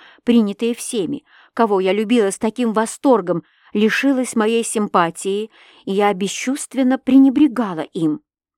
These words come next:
Ничто не развлекало меня до того, что даже к Александре Михайловне я чувствовала какое-то холодное равнодушие, в котором сама себя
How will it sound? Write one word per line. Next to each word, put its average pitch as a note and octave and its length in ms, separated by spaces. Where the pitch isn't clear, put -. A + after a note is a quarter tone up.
Ничто G#3 640
не G#3+ 120
развлекало F#3 760
меня A#3 380
до A3+ 180
того, A#3 340
что G#3+ 220
даже A3 300
к - 60
Александре A3 540
Михайловне A#3+ 800
я G#3+ 260
чувствовала G#3 800
какое-то A#3+ 440
холодное A#3 580
равнодушие, A3 840
в - 120
котором G#3 400
сама A3+ 340
себя F#3 380